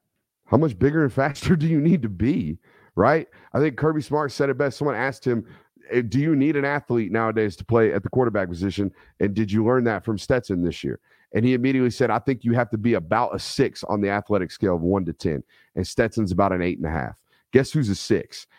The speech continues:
And guess why he put the floor at six? Very distinctly at six. I think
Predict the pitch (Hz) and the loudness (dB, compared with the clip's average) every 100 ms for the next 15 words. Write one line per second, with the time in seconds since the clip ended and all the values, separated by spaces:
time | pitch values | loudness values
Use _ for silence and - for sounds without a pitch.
0 | - 90 117 127 127 120 120 120 90 120 | -8 0 0 2 0 0 0 -4 -2 2
1 | 107 85 - - 82 - 92 135 139 92 | 2 0 -4 -4 -4 -2 0 2 2 -2
2 | 92 - - 131 - 90 78 - 85 - | -6 -4 -2 -2 -2 -2 -2 -2 -4 -6
3 | - 62 - - _ _ _ _ _ _ | -4 -4 -4 -20 _ _ _ _ _ _
4 | _ 120 131 135 | _ 0 2 -2